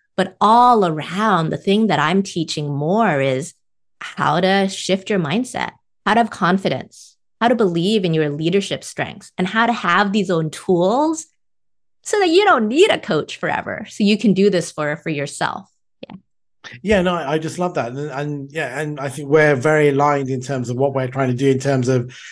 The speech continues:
Speaker 2: this whole idea of reframing problems, uh,
Speaker 1: Yep.
Speaker 2: and trying to come up with solutions. And, and actually, I think going forward, people, it's gonna be much more important for people to be able to figure things out. Because, you know, s-, say like covid, it never happened. I remember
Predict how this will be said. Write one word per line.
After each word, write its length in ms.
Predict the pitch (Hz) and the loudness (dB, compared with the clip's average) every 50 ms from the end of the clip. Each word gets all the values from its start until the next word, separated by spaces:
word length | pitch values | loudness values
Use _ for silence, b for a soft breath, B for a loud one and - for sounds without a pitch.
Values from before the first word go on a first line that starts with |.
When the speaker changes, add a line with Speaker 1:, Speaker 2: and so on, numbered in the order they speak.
| B B | B B
Speaker 2:
this 140 | - 143 131 | -2 0 0
whole 220 | - 147 156 151 143 | 2 4 4 6 6
idea 420 | 139 131 - 139 143 139 135 - | 6 4 4 4 4 4 4 2
of 260 | 127 127 127 123 117 120 - b b b b b b _ - | 0 0 0 0 -2 -4 -12 b b b b b b _ -8
reframing 800 | 120 120 135 147 151 127 - - 147 143 143 139 131 131 131 123 127 | -2 2 4 4 4 2 2 2 2 4 4 4 4 2 0 -2 0
problems, 760 | - 139 139 131 120 120 107 95 - - - - - - - _ _ _ | 2 2 2 2 2 -4 -6 -8 -10 -12 -16 -14 -16 -16 -16 _ _ _
uh, 220 | - 135 131 131 127 | -2 0 0 2 2
Speaker 1:
Yep. 100 | 220 233 | 2 0
Speaker 2:
and 180 | 135 131 123 131 | 0 -2 -2 -2
trying 220 | - 156 151 147 147 | 0 2 2 2 2
to 40 | |
come 220 | 143 127 147 147 139 | 0 0 0 2 2
up 140 | 127 123 117 | 2 0 0
with 140 | 127 120 | -4 -4
solutions. 760 | 123 - 135 120 127 127 120 123 - - 104 98 101 101 - B B B B B B B | -4 -4 -2 0 0 0 0 -2 -4 -6 -8 -8 -10 -10 -14 B B B B B B B
And, 200 | - - 156 147 | -2 0 0 2
and 140 | 143 160 175 | 2 2 2
actually, 260 | 196 196 196 - 170 | 2 2 2 0 0
I 20 | 156 | 0
think 200 | - 165 143 131 | 0 -2 0 2
going 220 | 165 165 170 160 | 4 4 4 2
forward, 640 | 135 - - 175 170 170 151 131 110 101 95 90 110 b b b b b b _ _ | 0 0 2 2 4 4 4 2 0 -2 -6 -10 -14 b b b b b b _ _
people, 400 | - - 175 165 165 147 147 139 | -2 0 0 0 2 2 0 0
it's 280 | 135 139 156 151 147 - | 0 -2 -4 -6 -6 -4
gonna 140 | - 156 151 | -2 0 0
be 100 | 147 147 | 0 2
much 320 | 135 156 160 160 - - | 2 0 0 0 -2 -2
more 100 | 143 147 | 0 0
important 600 | 135 127 131 - 147 143 139 123 - 127 113 - | 0 0 0 -2 0 0 0 -2 -2 -4 -6 -6
for 80 | - 120 | -8 -10
people 400 | - - 143 147 135 131 127 117 | -6 -2 -2 -2 -2 -2 -4 -4
to 140 | 123 - 123 | -4 -6 -4
be 120 | 110 127 | 0 0
able 140 | 131 127 117 | 0 0 0
to 100 | 120 131 | -4 -8
figure 320 | 120 - - 139 120 135 120 | -4 -2 0 0 0 0 -2
things 300 | 127 - 123 123 120 127 | -2 -2 -2 -2 0 0
out. 360 | 151 151 127 92 95 - - b b b b b b b b _ | 0 0 0 -2 -6 -12 -18 b b b b b b b b _
Because, 400 | 143 135 131 143 147 135 131 139 | 0 0 4 4 4 4 4 2
you 120 | 156 156 139 | 2 2 2
know, 100 | 120 110 | 2 0
s-, 360 | 107 - - 156 151 - - | -4 -6 -6 -6 -6 -4 0
say 140 | - 156 143 | 2 2 2
like 220 | 135 135 123 127 | 2 2 0 -2
covid, 400 | - 143 143 139 131 117 101 101 | 0 2 2 2 2 0 -2 -4
it 120 | 117 127 123 | -4 -4 -4
never 240 | 127 135 135 127 | -4 -2 -2 -2
happened. 360 | 123 127 143 135 - 127 120 123 | -2 -2 -2 -2 -2 -2 -2 0
I 40 | |
remember 500 | 127 135 139 135 135 123 127 131 127 127 | 0 2 0 0 0 0 0 0 -2 -2